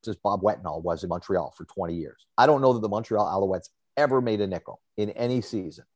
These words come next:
You know, they might have some of those years where they had a playoff game, they, they could put in Olympic Stadium and, and sell fifty thousand tickets. And, you know, they did that a few times. Um, but, but on, like, the straight out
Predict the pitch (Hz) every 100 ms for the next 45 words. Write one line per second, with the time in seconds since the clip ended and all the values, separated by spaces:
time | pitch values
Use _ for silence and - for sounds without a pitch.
0 | _ _ _ 101 101 117 117 127 127 110
1 | 127 113 107 107 107 98 98 98 90 110
2 | 110 101 - 98 95 95 _ _ _ -
3 | 104 92 98 87 90 113 98 101 87 -
4 | - 92 92 95 87 85 85 - - 90
5 | 90 - 92 107 98 92 90 92 85 -
6 | 92 92 - - 80 80 67 92 73 -
7 | 87 92 90 90 - 82 95 80 82 87
8 | _ _ _ _ _ - 90 87 85 120
9 | 110 - - 131 117 113 107 101 - 104
10 | - 135 139 127 123